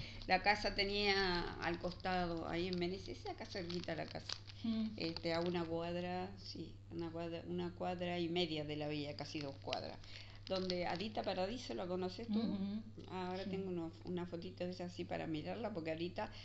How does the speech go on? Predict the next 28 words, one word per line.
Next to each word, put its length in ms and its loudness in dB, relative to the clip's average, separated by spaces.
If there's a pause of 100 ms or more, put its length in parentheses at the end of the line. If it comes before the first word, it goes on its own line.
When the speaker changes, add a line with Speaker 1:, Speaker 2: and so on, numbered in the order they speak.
(140)
Speaker 1:
también 480 6
la 80 2
mimaba 560 2
y 140 -8
se 120 -4
lo 100 0
llevaba 300 0
a 40 2
la 60 0
escuela. 540 -2 (540)
Speaker 2:
Ah. 320 -2
Speaker 1:
Ahora 240 0
te 80 -4
las 100 0
voy 80 -2
a 40 0
traer 280 -2
las 140 0
fotitos 420 -6
de 100 -6
esas. 140 -10 (920)
Este... 1040 -2 (1300)
bueno, 220 2
acá 240 6
cuando 520 6
cumplió 340 4
el 100 4
año, 540 6